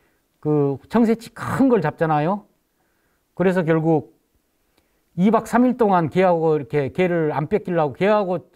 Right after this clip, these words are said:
저 걔를 안 놓치려고 사투를 벌이고 그다음에 걔를 먹으려고 달라드는 상어떼하고 또 사투를 벌이고 그렇게 해서 항구로 이 박 삼 일,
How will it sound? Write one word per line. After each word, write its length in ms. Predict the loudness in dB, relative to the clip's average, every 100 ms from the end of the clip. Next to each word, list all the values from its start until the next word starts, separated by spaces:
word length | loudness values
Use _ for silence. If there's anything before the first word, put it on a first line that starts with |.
| -4
저 380 | -2 0 -4 -10 _ _ _ _
걔를 200 | 0 2
안 140 | 2
놓치려고 420 | 0 -2 -2 -2 -2
사투를 360 | -6 -6 -4
벌이고 320 | -2 -4 -4
그다음에 400 | -4 -2 -2 -4 -8 _ _ _
걔를 280 | 0 2 2
먹으려고 460 | 2 2 0 0
달라드는 420 | 0 -2 -2 -4
상어떼하고 540 | -4 -2 -2 0 -2 -2
또 100 | -6
사투를 360 | -8 -6 -4
벌이고 440 | -2 -4 -4 -8 -12 _ _ _ _ _ _
그렇게 320 | -4 -2 -2
해서 120 | -2
항구로 380 | -2 -2 -2 -2
이 100 | 0
박 120 | -4
삼 180 | -2 -4
일, 220 | -2 -4